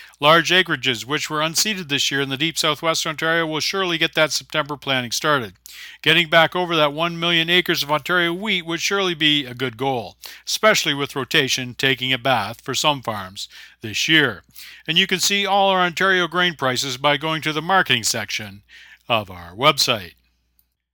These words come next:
The bottom line is, harvest time will be the true litmus test of where yield is. We all know what it's like when combines roll.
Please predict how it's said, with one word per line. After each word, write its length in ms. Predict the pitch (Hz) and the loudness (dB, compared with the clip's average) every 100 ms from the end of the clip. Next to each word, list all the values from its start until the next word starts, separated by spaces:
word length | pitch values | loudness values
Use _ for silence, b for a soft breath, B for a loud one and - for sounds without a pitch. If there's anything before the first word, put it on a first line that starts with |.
| _ _ _ _ | _ _ _ _
The 60 | 240 | -2
bottom 320 | 294 285 208 | 4 6 6
line 260 | 185 180 160 | 4 6 6
is, 520 | 135 135 135 123 - | 6 6 4 2 0
harvest 440 | - 202 180 - | 0 0 2 0
time 240 | 165 151 143 | 2 2 2
will 120 | 127 | -2
be 160 | 127 123 | -2 -2
the 100 | 120 | -2
true 260 | - 185 | -4 -4
litmus 440 | 143 180 160 123 - | -2 -2 -2 -4 -2
test 400 | 120 104 - - B B _ | -4 -4 -6 -6 B B _
of 160 | 127 123 | -4 0
where 180 | 120 | 2
yield 440 | 110 110 107 95 123 | 2 -2 -4 -4 2
is. 480 | 170 131 101 - - 120 | 4 4 2 -2 -4 -10
We 140 | 151 | -4
all 180 | 160 139 | -2 0
know 400 | 160 160 127 143 _ B B B | 4 4 4 -2 _ B B B
what 140 | 131 135 | 0 0
it's 180 | - 156 | 2 2
like 180 | 151 | 2
when 140 | 135 120 | 0 0
combines 560 | 139 131 127 123 117 | 2 4 4 2 0
roll. 420 | 147 180 143 101 | -2 0 -2 -2